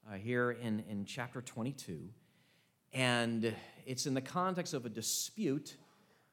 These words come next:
regarding Jesus' authority, his right to say and do the things that he was saying and doing in front of the people. "What do you think about the Christ?" Now, just for clarity's sake,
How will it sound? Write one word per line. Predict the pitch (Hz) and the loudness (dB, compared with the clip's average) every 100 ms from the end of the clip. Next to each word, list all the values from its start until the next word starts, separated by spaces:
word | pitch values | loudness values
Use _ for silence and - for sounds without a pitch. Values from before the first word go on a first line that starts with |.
| _ | _
regarding | 123 110 135 139 131 | -4 4 6 6 4
Jesus' | 104 165 196 190 - 180 - | 2 2 2 2 0 -2 -2
authority, | 147 - - 147 104 - 90 87 - | -4 -2 2 4 2 0 -10 -10 4
his | 185 190 156 | 6 6 2
right | 131 139 139 131 - | 0 0 0 -2 -6
to | 127 | -4
say | 117 - 160 160 175 170 | 0 0 2 4 4 2
and | 143 127 104 | 0 -2 0
do | 143 139 | 2 2
the | 131 117 | 0 -4
things | 147 151 | -4 -4
that | 127 | -4
he | 120 | -6
was | 117 - | -6 -4
saying | 147 151 147 | 0 0 0
and | 123 101 | -2 0
doing | 147 139 110 120 - - 120 | 0 2 2 0 -6 -10 -6
in | 123 | -4
front | - 160 | 2 2
of | 151 | 2
the | 156 | 0
people. | 170 196 - - - _ _ _ _ _ _ _ _ _ - | 0 -2 -4 -10 -14 _ _ _ _ _ _ _ _ _ 6
"What | 123 | 10
do | 202 | 10
you | 262 | 10
think | 254 - 143 160 - - _ _ _ | 6 6 4 4 -4 -16 _ _ _
about | 151 120 117 127 - - - _ _ - | 0 6 6 6 0 -10 -20 _ _ -12
the | 127 | -8
Christ?" | - - 180 104 85 - 147 | -2 6 6 6 4 4 4
Now, | 147 139 - - | 4 4 0 -4
just | 110 220 220 - - - _ | 4 6 6 -2 -8 -20 _
for | - | -12
clarity's | - - 156 107 92 85 | -6 2 4 4 2 -4
sake, | - 85 87 | -6 -6 -8